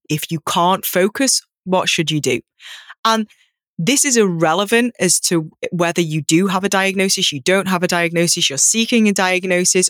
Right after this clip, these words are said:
All of that is without judgment here. You do you, just as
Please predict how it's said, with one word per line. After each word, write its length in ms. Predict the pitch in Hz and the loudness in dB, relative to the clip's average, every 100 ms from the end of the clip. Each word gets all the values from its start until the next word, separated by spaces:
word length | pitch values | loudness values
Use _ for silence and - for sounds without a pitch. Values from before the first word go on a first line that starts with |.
| - | 0
All 300 | 226 277 277 | 2 4 2
of 100 | 262 | 2
that 180 | 240 233 | 0 0
is 160 | 190 175 | 0 2
without 420 | 170 185 190 170 | 2 2 -2 -4
judgment 560 | - - 208 214 202 156 | -4 0 2 2 -2 -2
here. 300 | 160 143 - _ _ _ _ _ | -2 -2 -4 _ _ _ _ _
You 400 | 175 208 233 240 - - | 0 4 4 0 -8 -2
do 80 | 190 | 0
you, 560 | 196 180 185 170 165 - _ _ _ _ _ | 2 2 2 4 2 -4 _ _ _ _ _
just 260 | 190 175 175 | 0 0 2
as 160 | 165 | 0